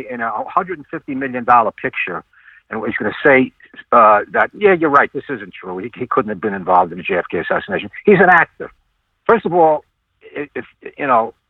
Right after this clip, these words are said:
if you want my, my, my true feelings about actors, they should act.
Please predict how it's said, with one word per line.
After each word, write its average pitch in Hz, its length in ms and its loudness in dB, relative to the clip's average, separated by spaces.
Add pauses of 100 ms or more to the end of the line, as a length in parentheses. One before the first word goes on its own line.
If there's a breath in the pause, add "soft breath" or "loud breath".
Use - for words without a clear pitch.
(180)
if - 120 -12
you 143 60 -2
want 160 160 6
my, 135 140 2 (160)
my, 135 140 -4 (380)
my 131 120 0
true 202 240 -4
feelings 143 220 0
about 107 160 2
actors, 107 320 2 (240)
they 185 120 0
should 127 180 -6
act. 120 260 2